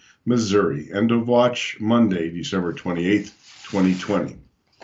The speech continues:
Sergeant Bruce Watson of the Harris County Sheriff's Office, Texas.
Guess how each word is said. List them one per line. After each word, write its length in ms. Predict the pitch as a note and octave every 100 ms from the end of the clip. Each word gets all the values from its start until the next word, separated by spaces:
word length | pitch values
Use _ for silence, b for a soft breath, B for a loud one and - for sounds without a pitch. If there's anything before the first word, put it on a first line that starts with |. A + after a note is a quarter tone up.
| _ _ b b b b _ _ _ _ _
Sergeant 460 | - D3 C#3 C3+ A#2
Bruce 340 | D#3 F3 -
Watson 500 | D3+ C#3+ - E2 - _ _ _
of 100 | F#2+
the 80 | F#2
Harris 280 | G#2 B2+ A#2+
County 280 | - B2 A2+
Sheriff's 360 | - B2+ B2
Office, 460 | B2+ A2+ A#2+ - - _ _
Texas. 500 | F#2+ - - - -